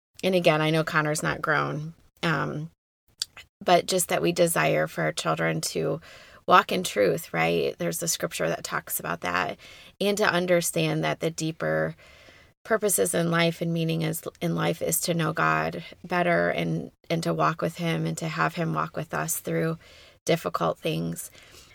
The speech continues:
So how about you, Garrett? I know hopefully Connor didn't say everything that you wanted to say, but how has ha-, having Toby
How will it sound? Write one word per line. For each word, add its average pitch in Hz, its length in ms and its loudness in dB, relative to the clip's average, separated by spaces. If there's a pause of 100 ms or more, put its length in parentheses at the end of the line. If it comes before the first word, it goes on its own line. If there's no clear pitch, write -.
(240)
So 247 180 10
how 254 140 4
about 339 240 10
you, 214 180 2
Garrett? 156 500 6 (500)
I 185 80 6
know 190 340 8
hopefully 202 340 4
Connor 196 300 2
didn't 175 240 0
say 185 240 8
everything 175 460 6
that 170 100 2
you 170 80 2
wanted 160 280 2
to 175 100 -2
say, 156 320 4
but 165 360 0 (280)
how 233 380 4
has 185 600 0 (460)
ha-, - 140 -6 (260)
having 190 400 -2
Toby 175 640 2